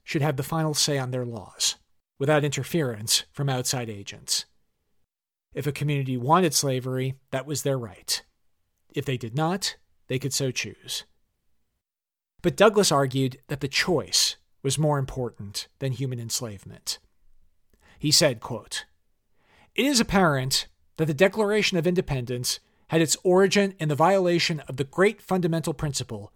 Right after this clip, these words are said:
which secured to the people of the colonies the right to regulate their own domestic affairs in their own way, and that the Revolution resulted in the triumph of that principle and the recognition of the right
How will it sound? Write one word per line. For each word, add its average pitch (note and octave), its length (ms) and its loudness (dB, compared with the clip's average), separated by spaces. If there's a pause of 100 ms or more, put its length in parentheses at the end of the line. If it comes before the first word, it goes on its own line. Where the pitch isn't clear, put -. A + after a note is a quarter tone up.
(220)
which D3 160 2
secured E3+ 320 2
to E3 80 -2
the C#3 80 -2
people G#3+ 340 0
of F#3+ 80 2
the E3+ 60 -2
colonies A#2+ 640 -2 (320)
the B2 80 -6
right E3+ 280 2
to D#3+ 100 -4
regulate D#3 540 2
their C3+ 160 -4 (100)
own F#3 180 6
domestic F3 420 2
affairs B2 560 -4 (220)
in D3+ 140 -2
their D3 200 2
own D#3+ 240 0
way, A#2 400 -4 (480)
and E3 100 -2
that E3 100 2
the D3+ 80 0
Revolution E3+ 600 6
resulted C#3+ 440 -2
in D3+ 80 -4
the C3+ 100 -4
triumph F3+ 400 0
of B2+ 120 -6
that D#3 220 0
principle A2 600 -8 (400)
and C3+ 100 -6
the C3+ 60 2
recognition D3 580 0
of D#3+ 80 2
the F3+ 80 4
right G#2+ 480 -4